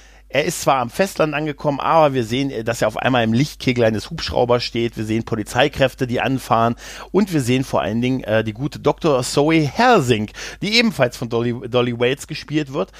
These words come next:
Denn Agatha haben wir leider mittlerweile verloren. Die hat ein, eine, hat, die hat den Kampf mit ihm quasi, den Endka-, den Enddialog nicht, äh, überlebt.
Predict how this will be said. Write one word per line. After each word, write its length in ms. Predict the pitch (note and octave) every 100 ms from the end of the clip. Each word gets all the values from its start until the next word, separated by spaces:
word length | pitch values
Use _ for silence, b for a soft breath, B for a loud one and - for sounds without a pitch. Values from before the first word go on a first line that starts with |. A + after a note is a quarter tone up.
| B -
Denn 120 | C#3
Agatha 420 | C3 C#3+ F3 G3
haben 140 | C#3 C3
wir 80 | B2
leider 260 | C#3 D3+
mittlerweile 460 | C3 B2 A#2 A#2+ B2
verloren. 400 | A2+ A#2+ D3 B2+
Die 80 | G#2+
hat 100 | G2
ein, 160 | G2 - - -
eine, 300 | F2+ A#2 G#2
hat, 300 | A2 - - B B B
die 60 | A#2
hat 80 | B2+
den 140 | B2+
Kampf 440 | - C#3+ E3 - B2+
mit 200 | C3+ -
ihm 160 | D#3+
quasi, 360 | - C3 C3+ B2+
den 120 | A#2+
Endka-, 500 | A2 E3 D#3 C3 A#2+
den 220 | A#2 A#2+
Enddialog 560 | A#2+ B2+ B2+ B2+ B2+ B2+
nicht, 380 | F3 F#3+ - D3+
äh, 40 |
überlebt. 1000 | C#3 C#3+ D3+ F3 C#3+ C#3+ D#3 A3 - -